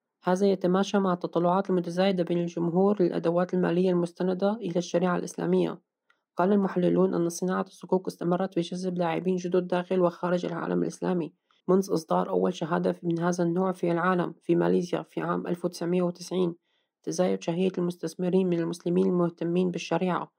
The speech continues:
والدعم المتزايد من حكومة الدولة الإسلامية والعالم. من المتوقع أن يواصل المستثمرون الذين يبحثون عن فرص في الأسواق الناشئة والتي تشمل معظم الدول المصدرة للصكوك دفع الطلب على المدى الطويل.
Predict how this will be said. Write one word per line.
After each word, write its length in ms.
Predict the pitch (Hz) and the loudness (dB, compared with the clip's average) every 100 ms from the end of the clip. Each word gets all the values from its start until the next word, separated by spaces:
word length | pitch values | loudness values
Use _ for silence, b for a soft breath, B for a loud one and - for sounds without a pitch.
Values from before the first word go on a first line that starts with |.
| _ - | _ -6
والدعم 360 | 156 - 190 | -2 0 2
المتزايد 580 | 185 170 165 165 185 180 | 2 0 -2 0 0 2
من 120 | 175 | -2
حكومة 320 | 170 - 185 185 | -4 -4 -2 -4
الدولة 380 | _ 185 185 | _ -2 0
الإسلامية 500 | 180 175 170 170 185 | -2 -4 -4 0 0
والعالم. 520 | 175 175 170 175 165 - _ _ _ _ _ _ _ _ | 2 0 0 -2 -4 -6 _ _ _ _ _ _ _ _
من 100 | 170 | 2
المتوقع 480 | 175 180 208 208 190 | 2 2 0 2 0
أن 80 | 185 | 2
يواصل 360 | 180 185 185 | 2 0 0
المستثمرون 580 | 190 180 - - 180 196 | 0 0 -6 -4 0 2
الذين 340 | 190 175 175 185 | 4 2 2 0
يبحثون 460 | 180 180 175 190 | 0 -4 0 0
عن 120 | 170 | 0
فرص 300 | 170 196 190 | -2 -2 -4
في 80 | - | -2
الأسواق 400 | 175 175 185 185 | -4 0 -4 0
الناشئة 400 | 175 180 190 196 | 0 0 0 -2
والتي 360 | 190 180 175 - | 2 2 0 -2
تشمل 340 | 185 - 185 | -6 -2 -2
معظم 320 | 180 180 180 | 0 0 0
الدول 280 | 175 185 185 | 0 4 4
المصدرة 680 | 175 175 175 - 185 185 190 _ _ | 4 -2 -6 -4 0 0 -2 _ _
للصكوك 600 | 175 - 175 190 185 185 | -6 -4 0 2 2 -2
دفع 420 | 175 185 190 180 | -4 0 -2 -2
الطلب 460 | 165 - 190 196 185 | -6 0 0 0 -2
على 200 | 170 180 | -4 -4
المدى 260 | 180 180 | -4 -4
الطويل. 460 | 180 - 123 - | -6 -2 -2 -2